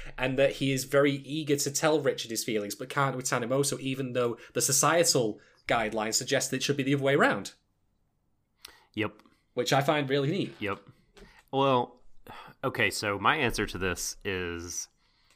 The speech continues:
Speaker 2: um, that I wonder what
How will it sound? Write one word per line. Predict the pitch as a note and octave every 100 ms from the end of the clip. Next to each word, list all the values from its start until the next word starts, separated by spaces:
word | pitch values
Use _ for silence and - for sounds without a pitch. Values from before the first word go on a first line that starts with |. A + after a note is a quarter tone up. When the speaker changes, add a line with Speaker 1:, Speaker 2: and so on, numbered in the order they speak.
| _ _ _ _ _ _ _ _ _ _ -
Speaker 2:
um, | G2+ F#2+ F2+ E2+ E2+ - - - - - _ _ - - _ _ _ -
that | G2 F#2 A2 G#2+ G#2+ G#2+ - - - _ _ _ _ _ _ _ _ _ -
I | G#2+
wonder | G#2 G2 G2+ A2+ C3+ C3+ G2+ F#2 E2+ E2 E2 - _ _ _ _ _ _ _ _
what | G#2 F#2 F2+ F#2+ F#2+ - -